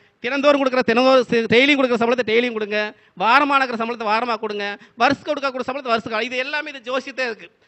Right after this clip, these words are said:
இப்ப குரு பெயர்ச்சினா, குரு பெயர்ச்சிக்கான ஒரு ரோ-, ஜோசியருக்கான பலன் வருங்களா, வருமானம் வருங்களா? ராகு எது பெயர்ச்சின்னா ஒன்றரை வருஷத்துக்கு ஒருக்கா வருமானம் வருங்களா? ஆனா தினந்தோறும் கொடுக்கறது சந்திர பகவான். இந்த சந்திர பகவான் அப்படிங்கிறது உங்களுடைய மனசு.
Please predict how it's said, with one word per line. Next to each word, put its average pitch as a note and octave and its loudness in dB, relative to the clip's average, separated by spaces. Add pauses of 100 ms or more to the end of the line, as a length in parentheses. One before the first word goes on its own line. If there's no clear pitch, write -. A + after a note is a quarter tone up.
(100)
இப்ப A#3 -14
குரு C#4 -8
பெயர்ச்சினா, C#4+ -2
குரு B3 -12
பெயர்ச்சிக்கான C4+ -4
ஒரு B3 -6
ரோ-, A#3+ -6
ஜோசியருக்கான B3+ -6
பலன் B3 -4
வருங்களா, A3+ -6
வருமானம் A3+ -6
வருங்களா? A3 -8 (600)
ராகு D#4+ 2
எது D4 -4
பெயர்ச்சின்னா C4 -6
ஒன்றரை A#3 -4
வருஷத்துக்கு C4 -6
ஒருக்கா - -8
வருமானம் A#3 -4
வருங்களா? G3+ -4 (200)
ஆனா G#3 -2
தினந்தோறும் D4 -4
கொடுக்கறது B3 -12
சந்திர A#3+ -6
பகவான். G3+ -6 (140)
இந்த G3 -8
சந்திர C#4 -2
பகவான் C4+ -2
அப்படிங்கிறது A#3 -6
உங்களுடைய G#3+ -4
மனசு. G#3 -10